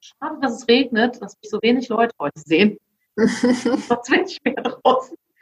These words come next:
Speaker 1: Weil ich so dachte, „Du hast so einen schönen Tag.“ Also so, dass wir wirklich uns umarmen können und wirklich sagen können, „Hey, so wie du bist, bist du super.“ Und
Speaker 2: Mhm.
Speaker 1: was du eben gesagt hast, eben dieses Wichtige, wovon lassen wir uns abhalten?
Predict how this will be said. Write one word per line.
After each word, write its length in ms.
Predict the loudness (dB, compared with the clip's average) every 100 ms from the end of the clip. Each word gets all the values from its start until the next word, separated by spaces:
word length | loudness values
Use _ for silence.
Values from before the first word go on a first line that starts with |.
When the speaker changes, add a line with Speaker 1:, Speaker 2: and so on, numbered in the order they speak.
| _ _ -10
Speaker 1:
Weil 240 | -2 2
ich 100 | 4
so 100 | 4
dachte, 320 | 4 4 6 6
„Du 80 |
hast 180 | 6 6
so 60 | 4
einen 100 | 4
schönen 240 | 6 4
Tag.“ 260 | 4 2 2 0
Also 140 | 0
so, 280 | 2 2 2
dass 220 | 2 -2
wir 180 | -4 -2
wirklich 440 | -4 -4 -8 -10 -18 _ _ _ _ _ -2
uns 320 | 2 2 0
umarmen 500 | -2 2 4 4 2
können 240 | 2 0
und 140 | -2 -6
wirklich 180 | -6
sagen 180 | -2 -2
können, 140 | -2 -4
„Hey, 260 | 0 0
so 160 | 0 -6
wie 80 | -8
du 80 | -6
bist, 220 | -2 -2 -4
bist 200 | -12 -12
du 40 | -12
super.“ 500 | -12 -4 -2 -2 -6 _ _ _ _ _
Und 220 | 0 2
Speaker 2:
Mhm. 40 | 4
Speaker 1:
was 160 | 0
du 80 | 2
eben 140 | 2 2
gesagt 260 | 2 2
hast, 120 | 0
eben 160 | -2 -4
dieses 220 | -4 -6
Wichtige, 540 | -6 -6 -6 -6 -6 -6 _ _ _
wovon 380 | -18 -8 -2 0
lassen 280 | 0 0
wir 60 | -4
uns 100 | -2
abhalten? 760 | -4 -4 -2 -2 -4 -10 -20